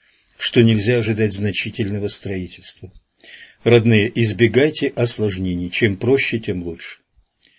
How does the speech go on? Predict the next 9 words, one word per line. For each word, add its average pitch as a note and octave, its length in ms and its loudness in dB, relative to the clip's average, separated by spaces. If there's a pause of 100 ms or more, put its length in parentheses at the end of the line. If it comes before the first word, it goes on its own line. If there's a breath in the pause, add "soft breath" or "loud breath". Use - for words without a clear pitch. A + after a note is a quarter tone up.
(260 soft breath)
Родной B2 460 6
Дедлей, A2 640 2 (120)
не A#2 220 4
нужны C3 420 4
многочисленные F#2+ 840 -2
советники G2+ 720 -2
и F#2+ 80 -6
всякие A#2+ 400 0
директора. G2+ 920 -4